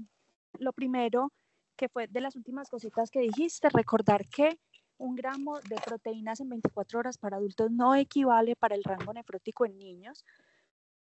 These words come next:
Eh, por eso no está como tan claro que sea cuarenta miligramos metro cuadrado hora, lo que en la guía Cádigo dice de un gramo al día, ¿cierto? Entonces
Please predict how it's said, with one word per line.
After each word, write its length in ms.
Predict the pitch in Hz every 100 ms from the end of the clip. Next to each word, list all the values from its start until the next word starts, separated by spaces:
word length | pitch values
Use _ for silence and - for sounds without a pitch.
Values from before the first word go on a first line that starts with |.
| _
Eh, 540 | - 240 233 233 226 226 226 _ _ _ _ _
por 180 | 294
eso 240 | 294 285 285
no 220 | 262 262
está 880 | 240 226 - 269 262 262 269 269 277 277 - - - _ _
como 500 | - 285 262 254 233 - _ _ _ _ _ _ _ _
tan 260 | - 247 254
claro 320 | - 294 320
que 140 | - 226
sea 140 | 254
cuarenta 500 | - 262 233 220 226
miligramos 460 | 262 247 247 311 269
metro 260 | 202 220
cuadrado 480 | - 226 202 175 190
hora, 420 | 254 277 240 240 262
lo 160 | 233
que 140 | 233 254
en 80 | 220
la 100 | 202
guía 240 | 208 190
Cádigo 520 | - 247 247 254 269
dice 440 | 262 254 226 254 233
de 260 | 190 180 - _ _
un 240 | 208 214 196
gramo 560 | 220 208 208 214 220 - _ _ _ _
al 220 | 190 185
día, 260 | 180 175 156 175
¿cierto? 400 | - 285 - _ _ _ _ _
Entonces 580 | 320 339 - 330 320 294